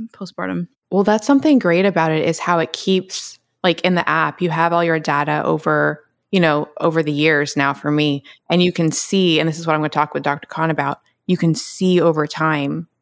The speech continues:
Speaker 2: how everything's changing. And it, like, has these graphs and it's just so, so helpful. But the thing I wanna ask him, because he, he's a, um,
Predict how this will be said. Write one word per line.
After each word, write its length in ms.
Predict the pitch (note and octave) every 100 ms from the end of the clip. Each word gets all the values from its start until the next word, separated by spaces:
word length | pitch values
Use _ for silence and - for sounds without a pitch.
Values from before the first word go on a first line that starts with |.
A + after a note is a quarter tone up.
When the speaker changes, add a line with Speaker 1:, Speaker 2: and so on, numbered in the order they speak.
| _ _ _ -
Speaker 2:
how 140 | D#3
everything's 420 | D#3+ D#3 D3+ D3+
changing. 540 | - D3 D3+ C#3 D3+ E3
And 100 | E3+
it, 80 |
like, 140 | D#3+ D3+
has 240 | C#3+ D#3
these 260 | - C#3 -
graphs 680 | - B3 C4 A#3+ A3+ F#3+ -
and 200 | D#3 D3
it's 160 | F3 E3
just 300 | F3+ - -
so, 460 | E3 D#3 D3+ C#3+ C#3+ _ _ _ _ _ _ _ -
so 200 | - D#3
helpful. 540 | C3+ - B2 D#3 - - -
But 140 | G3+
the 80 | F3+
thing 160 | A#3 A#3+
I 40 |
wanna 220 | G#3 F#3
ask 320 | - D3+ -
him, 220 | F3+ D#3 C#3+
because 260 | D3 D3+
he, 400 | - F3 E3 - -
he's 200 | F3+ E3
a, 140 | D3
um, 300 | D3 -